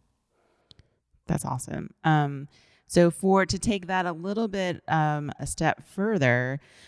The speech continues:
just for the everyday consumer like myself, um, where does the journey of cocoa start? Like,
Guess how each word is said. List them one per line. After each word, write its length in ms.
just 260
for 140
the 180
everyday 460
consumer 1000
like 300
myself, 720
um, 420
where 460
does 260
the 140
journey 560
of 480
cocoa 380
start? 480
Like, 320